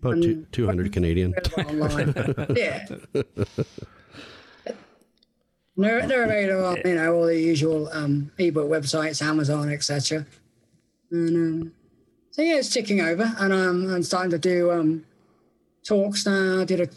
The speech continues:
Speaker 2: couple of talks in February, um, a couple of different universities, and, um, I'm going to a conference at the end of October in Vienna. So, um, I'm,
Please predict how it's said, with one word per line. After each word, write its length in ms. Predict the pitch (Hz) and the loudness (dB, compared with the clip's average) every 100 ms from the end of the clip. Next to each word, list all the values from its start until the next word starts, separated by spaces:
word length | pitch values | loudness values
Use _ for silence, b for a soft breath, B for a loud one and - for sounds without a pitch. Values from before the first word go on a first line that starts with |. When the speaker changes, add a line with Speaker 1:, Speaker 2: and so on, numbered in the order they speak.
| - | -8
Speaker 2:
couple 180 | 196 196 | -4 -4
of 100 | 190 | 0
talks 300 | 185 175 - | 0 0 0
in 120 | 160 | -2
February, 420 | 185 170 180 175 | 0 0 2 2
um, 440 | 170 170 156 156 160 | 0 -2 -2 -4 -6
a 40 | - | -8
couple 160 | 185 | -6
of 40 | 165 | -4
different 280 | 170 180 | -2 2
universities, 800 | 170 170 160 175 160 170 180 175 | 2 4 2 2 0 2 2 2
and, 180 | 165 151 | 2 2
um, 260 | 151 147 147 _ _ _ _ _ _ | 2 -2 -4 _ _ _ _ _ _
I'm 40 | |
going 160 | 160 175 | -2 0
to 100 | 151 | 0
a 40 | |
conference 640 | 147 185 175 156 160 175 - | 0 0 0 2 2 0 -4
at 100 | 170 | -2
the 100 | 170 | 0
end 180 | 165 160 | 4 2
of 120 | 151 | 2
October 720 | 160 - - 170 165 170 165 | -4 -4 -2 0 2 2 2
in 320 | 160 151 151 151 _ _ _ _ _ _ | 2 2 0 -6 _ _ _ _ _ _
Vienna. 460 | 175 175 180 202 202 | 0 2 2 2 0
So, 460 | - 180 170 165 | 0 0 2 0
um, 180 | 160 151 - _ _ _ _ _ | 0 -4 -8 _ _ _ _ _
I'm, 160 | 202 | 0